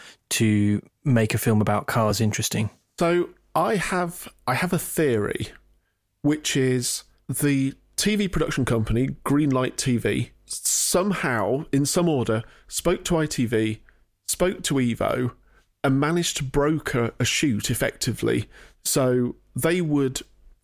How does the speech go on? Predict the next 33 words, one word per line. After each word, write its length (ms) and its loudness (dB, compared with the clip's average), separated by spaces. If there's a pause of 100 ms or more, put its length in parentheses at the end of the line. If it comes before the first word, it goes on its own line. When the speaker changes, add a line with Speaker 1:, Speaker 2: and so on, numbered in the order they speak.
(120)
Speaker 2:
film 260 2
it 360 -4 (720)
probably 800 0
for 140 -2
free, 540 -2 (400)
maybe 420 2
with 240 0
some 640 0
payment 380 0
from 160 0
I 40 2
T 140 0
V, 300 0 (100)
I 40 -2
don't 200 0
know, 180 0 (760)
and 180 2
they 240 2
would 560 0 (1000)
produce 440 0
that 320 -2
for 480 2
I 100 0
T 200 -2
V. 240 -4 (320)
And 80 0
they 40 4
went 180 0
to 80 -2
Evo, 280 2
and 100 0
Evo 180 2
said, 240 -4